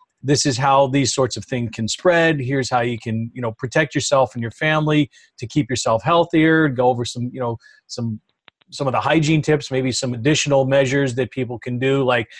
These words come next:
hey, make sure you're keeping, you know, that antibacterial, you know, bottle,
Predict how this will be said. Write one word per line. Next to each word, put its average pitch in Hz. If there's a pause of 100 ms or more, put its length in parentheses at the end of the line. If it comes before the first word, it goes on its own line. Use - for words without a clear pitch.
(180)
hey, 151
make 120
sure -
you're 127
keeping, 123
you 120
know, 120
that 120
antibacterial, 127 (420)
you 131
know, 127
bottle, 127